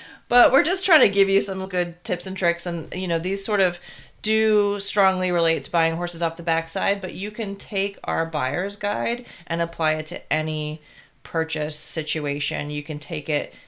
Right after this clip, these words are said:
to go look at a horse at a reseller or a horse that, or somebody who just has one horse for sale. It's really just a way to sort of formulate a process for you to ask the right questions,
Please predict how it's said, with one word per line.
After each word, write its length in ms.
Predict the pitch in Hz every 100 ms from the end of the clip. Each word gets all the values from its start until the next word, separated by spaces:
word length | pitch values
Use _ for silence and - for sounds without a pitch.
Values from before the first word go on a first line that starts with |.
| -
to 140 | -
go 360 | 160 160 151 151
look 200 | 151 151
at 80 | 151
a 60 |
horse 300 | 147 151 147
at 80 | 156
a 40 | 147
reseller 840 | 151 196 214 226 208 220 220 214
or 180 | 160 151
a 40 | 143
horse 260 | 156 147
that, 160 | - -
or 220 | 160 151
somebody 320 | 147 165 165 156
who 140 | 160
just 300 | 151 143 -
has 340 | 147 143 156 - - -
one 300 | 165 170 175
horse 260 | 180 175
for 160 | - 175
sale. 600 | 175 165 160 156 156 156 - -
It's 220 | - 180
really 260 | 190 214 214
just 200 | 196 190
a 60 |
way 240 | 170 156 156
to 220 | 160 156
sort 200 | - 165
of 200 | 156 156 - - - _ _ _ - _
formulate 760 | - - 202 202 196 175 160
a 80 | -
process 680 | - 165 151 156 156 156 -
for 140 | -
you 400 | 156 156 151 151
to 460 | 151 - 151 147 143
ask 280 | - 190 196
the 60 | 190
right 200 | 175 -
questions, 800 | 160 156 - 156 156 156 -